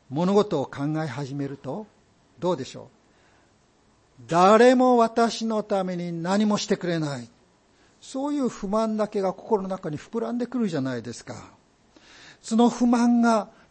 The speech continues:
他の人に向けられますと、それは争いになります。自分の中に閉じ込めていますと、それは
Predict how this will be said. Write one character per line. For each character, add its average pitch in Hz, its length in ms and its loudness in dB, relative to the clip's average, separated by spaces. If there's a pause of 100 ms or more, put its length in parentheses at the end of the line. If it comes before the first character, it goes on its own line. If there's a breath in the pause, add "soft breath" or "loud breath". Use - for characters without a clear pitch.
他 254 140 4
の 226 100 2
人 - 220 -4
に 151 100 -2
向 156 120 -2
け 185 140 -2
ら 170 120 0
れ 170 100 -4
ま 170 120 -6
す - 120 -16
と、 247 420 4 (280)
そ 147 120 -12
れ 131 80 -4
は 185 240 -2
争 135 380 -4
い 113 40 -10
に 110 60 -14
な 98 120 -16
り - 80 -20
ま - 100 -20
す。 - 300 -20 (560 soft breath)
自 175 180 -2
分 277 220 6
の 277 100 8
中 262 240 4
に 202 100 6
閉 214 240 0
じ 220 60 -2
込 233 140 2
め 226 120 2
て 226 120 -2
い 208 80 -2
ま 202 100 -4
す - 120 -12
と、 170 100 -8
そ 170 120 -12
れ 160 80 -4
は 156 240 -2